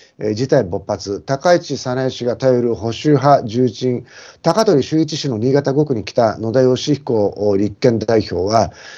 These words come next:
上越市で高取氏は裏金を使って、作って脱税したんでしょうと。は？高取氏は不記載はあったが、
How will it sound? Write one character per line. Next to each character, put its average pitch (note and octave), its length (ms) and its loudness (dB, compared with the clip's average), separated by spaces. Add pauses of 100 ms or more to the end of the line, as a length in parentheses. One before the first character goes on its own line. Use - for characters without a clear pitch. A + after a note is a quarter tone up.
(160)
上 F3 340 8
越 F3+ 180 0
市 C3 180 -8
で B2 260 4
高 G3 320 -4
取 F3+ 200 0
氏 C#3+ 160 -6
は C3+ 140 2
裏 D3 320 2
金 G#3 180 -4
を G3 120 -4
使 F3+ 200 -6
っ F3+ 100 -4
て、 D3+ 220 -4 (540)
作 - 220 -2
っ - 20 4
て - 260 -2
脱 A2 380 -4
税 G3+ 120 4
し F#3+ 80 -8
た G#3+ 160 0
ん G3 60 -4
で C3+ 120 -2
し - 100 -6
ょ F3 160 6
う - 120 -4
と。 D#3+ 320 0 (160)
は？ G#3+ 420 2 (320)
高 E3 220 -10
取 F#3+ 160 0
氏 C#3+ 180 -2
は B2+ 300 4 (220)
不 - 120 -20
記 C#4 120 -4
載 F#3+ 240 4
は C#3 120 2
あ C3+ 40 0
っ C3+ 100 -8
た C3+ 120 -4
が、 G#2+ 260 -4